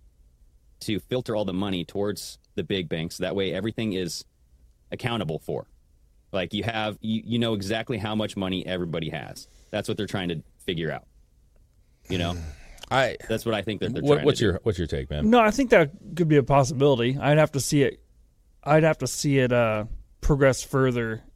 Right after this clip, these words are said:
Speaker 3: and, like, see more little banks and then have, like, the bigger banks absorb them more to actually say, "Okay, that's,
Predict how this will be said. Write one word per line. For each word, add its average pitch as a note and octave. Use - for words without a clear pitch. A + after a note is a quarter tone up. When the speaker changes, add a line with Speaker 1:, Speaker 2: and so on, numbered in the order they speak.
Speaker 3:
and, C3
like, B2+
see D#3+
more C3
little C3+
banks C3
and B2+
then B2
have, A#2+
like, A#2+
the B2+
bigger A#2+
banks A#2
absorb A#2
them B2
more A2+
to A#2+
actually A2+
say, A2
"Okay, G#2
that's, G2+